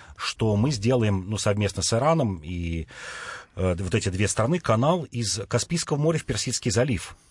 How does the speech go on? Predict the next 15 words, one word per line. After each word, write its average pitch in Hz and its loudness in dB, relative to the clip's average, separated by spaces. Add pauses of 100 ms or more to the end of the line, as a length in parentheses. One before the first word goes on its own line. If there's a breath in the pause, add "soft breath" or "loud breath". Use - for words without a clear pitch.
(200)
через 104 0
Иран. 95 4 (500 soft breath)
И 107 2
тогда 117 2
бы 147 2
суда 113 4
из 92 -6
Персидского 107 -2
залива, 120 2
вот 110 0
представляете, 110 0
вшли 117 -2
бы 101 0
через 92 -2
территорию, 101 2